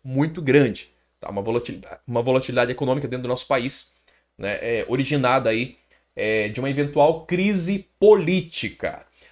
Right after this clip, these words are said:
Agora sim, vou dar minha opinião. Ah, minha opinião é o seguinte: o Brasil vai virar uma Argentina? Bom, fica tranquilo. Tá? Isso pode acontecer? Pode. Mas a minha opinião é que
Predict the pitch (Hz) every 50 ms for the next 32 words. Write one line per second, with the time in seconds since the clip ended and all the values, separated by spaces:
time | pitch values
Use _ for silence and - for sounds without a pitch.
0 | _ _ 190 196 226 262 269 254 - 240 233 208 214 214 202 214 214 208 214 220
1 | 214 214 185 151 120 101 - - _ _ _ _ _ _ _ _ _ _ _ _
2 | _ _ - _ _ _ _ _ _ - 151 151 151 156 151 151 151 151 151 -
3 | - 262 277 277 269 220 220 233 233 233 - - 214 214 - - 190 139 113 104
4 | 98 - 139 156 165 175 165 226 220 156 120 139 175 208 190 156 147 143 143 139
5 | 135 127 117 - 104 101 - - - 180 165 127 98 80 - - _ _ 165 156
6 | 110 95 - - _ _ _ _ _ _ _ _ _ _ _ _ _ 240 240 240
7 | 240 247 240 233 233 202 202 170 139 107 87 - - _ _ _ _ _ _ _
8 | _ _ _ _ _ _ _ _ _ _ - 85 98 107 135 - - 185 - 226
9 | 208 170 160 135 120 123 123 - 208 202 - _ _ 147 147 143 131 113 104 101
10 | - - - - _ _ _ _ _ _ _ _ - 104 101 113 139 160 160 160
11 | 156 135 131 139 160 165 - 165 - - 120 90 82 -